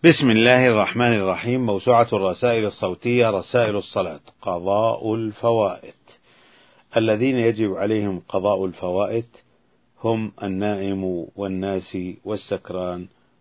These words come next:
والمخدر. قال الله تعالى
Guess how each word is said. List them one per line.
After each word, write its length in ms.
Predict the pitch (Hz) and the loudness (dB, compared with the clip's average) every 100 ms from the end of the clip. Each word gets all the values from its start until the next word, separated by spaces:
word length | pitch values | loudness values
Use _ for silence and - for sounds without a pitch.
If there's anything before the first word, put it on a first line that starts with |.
| - | -4
والمخدر. 960 | 151 131 104 - 101 92 95 92 90 - _ _ _ _ _ _ _ _ _ _ _ _ _ _ _ _ _ _ _ _ _ _ _ _ _ _ _ _ _ _ _ _ _ _ _ - | -2 -2 -6 -4 -4 -4 -4 -4 -4 -18 _ _ _ _ _ _ _ _ _ _ _ _ _ _ _ _ _ _ _ _ _ _ _ _ _ _ _ _ _ _ _ _ _ _ _ 0
قال 200 | 127 113 | 2 2
الله 420 | 95 101 98 95 | 0 0 0 -2
تعالى 680 | 98 90 107 113 120 120 | -6 -4 -2 0 -2 -4